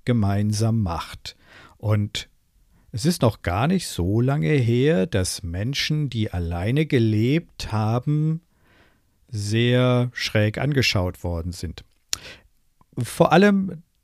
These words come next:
die Frauen können da Geschichten erzählen, die sind noch gar nicht so lange her. Wie gesagt, das ist vielleicht so zwanzig, dreißig Jahre her und wahrscheinlich gibt es heute noch im Süden Deutschlands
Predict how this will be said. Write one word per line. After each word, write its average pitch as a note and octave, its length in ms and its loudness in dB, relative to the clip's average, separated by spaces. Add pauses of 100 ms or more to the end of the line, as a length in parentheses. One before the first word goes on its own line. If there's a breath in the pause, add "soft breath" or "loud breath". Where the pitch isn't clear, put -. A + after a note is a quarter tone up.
(360)
die C#3 360 -2
Frauen A#2+ 720 4 (320)
können C#3+ 640 0
da A2+ 400 0
Geschichten C3+ 520 -2
erzählen, B2+ 500 0
die F3+ 100 2
sind F3 140 -2
noch F3+ 120 0
gar G3+ 140 0
nicht F#3+ 120 0
so F3+ 60 -2
lange F3 180 2
her. B2+ 240 2
Wie C3 80 -4
gesagt, C#3 340 0
das A#2+ 160 -4
ist C3 80 -10
vielleicht B2 320 -2
so A2 80 -4
zwanzig, - 480 -4
dreißig A#2 400 0
Jahre B2 240 2
her C#3+ 220 2
und C3+ 100 -4
wahrscheinlich B2 400 0
gibt - 260 -4
es C3 160 2 (420 loud breath)
heute C#3+ 360 4
noch D#3 280 2
im A#2 760 -2
Süden C#3+ 480 0
Deutschlands D3 960 4